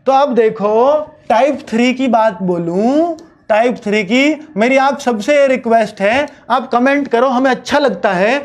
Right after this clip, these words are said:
पर जब काम की बात चल रही हो उसको उतने ही ध्यान से सुनना, सिर्फ कमेंट में मत रह जाना, क्योंकि कई बार ऐसी कोई बात मुंह से निकलती है जो पेपर में सीधी पूछ ली जाती है। ठीक है, और आप कहोगे "ये बात हमने सुनी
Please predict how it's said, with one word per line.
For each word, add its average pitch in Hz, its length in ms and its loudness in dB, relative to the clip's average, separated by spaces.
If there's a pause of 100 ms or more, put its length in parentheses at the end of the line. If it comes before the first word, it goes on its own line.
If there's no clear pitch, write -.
(220)
पर 247 140 2
जब 277 260 0
काम 254 280 0
की 269 140 -2
बात 233 240 0
चल 196 200 -2
रही 190 140 0
हो 196 160 0 (300)
उसको 202 240 -4
उतने 214 280 0
ही 294 160 2
ध्यान 226 280 0
से 220 120 -2
सुनना, 185 340 -4 (240)
सिर्फ 226 200 -4
कमेंट 190 360 -6
में 175 100 -6
मत 151 160 -10
रह 143 120 -4
जाना, 202 260 -2 (260)
क्योंकि 233 240 -4
कई 226 260 0
बार 233 400 0
ऐसी 214 360 -2
कोई 285 220 0
बात 220 320 0
मुंह 202 180 -6
से 196 180 -2
निकलती 170 500 -4
है 240 220 -2 (180)
जो 240 100 -2
पेपर 190 380 -4
में 226 160 -10
सीधी 214 440 -4
पूछ 139 260 -12
ली 147 140 -8
जाती 139 360 -8
है। 131 200 -12 (320)
ठीक 220 160 -2
है, 269 120 0 (100)
और 233 180 -4
आप 247 280 -2
कहोगे 240 280 -2
"ये 226 240 -4
बात 226 240 -4
हमने 240 240 -10
सुनी 160 360 -10